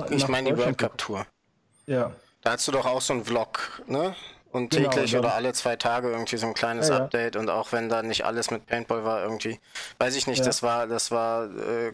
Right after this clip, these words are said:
Speaker 1: kurzweilig, das konnte man sich schnell mal irgendwie reinziehen, wenn man grad
Speaker 2: Ja.
Speaker 1: nichts zu tun hatte. Ähm, dann ist das mit euch auseinandergegangen. Wie finanzierst
Speaker 2: Ja.
Speaker 1: du dich seitdem?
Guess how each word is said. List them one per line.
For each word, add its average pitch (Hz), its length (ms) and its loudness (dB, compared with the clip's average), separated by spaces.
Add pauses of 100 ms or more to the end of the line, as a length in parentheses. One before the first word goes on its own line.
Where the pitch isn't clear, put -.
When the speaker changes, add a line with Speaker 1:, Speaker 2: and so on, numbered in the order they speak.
Speaker 1:
kurzweilig, 127 680 0
das - 160 -2
konnte 120 180 -2
man 113 140 -2
sich 110 140 0
schnell 113 240 -2
mal 113 220 -2
irgendwie 107 480 -2 (1200)
reinziehen, 104 640 -4 (160)
wenn 104 100 -6
man 107 160 -2
grad 101 140 -2
Speaker 2:
Ja. 139 60 0
Speaker 1:
nichts 104 180 -2
zu - 80 -6
tun 104 280 -6
hatte. 101 280 -8 (840)
Ähm, 131 1040 0
dann 156 140 2
ist 196 140 0
das 196 160 0
mit 175 140 0
euch 170 320 0
auseinandergegangen. 113 920 0 (280)
Wie 151 120 0
finanzierst 165 560 0
Speaker 2:
Ja. 156 60 -4
Speaker 1:
du 147 80 0
dich 143 100 0
seitdem? 131 600 -2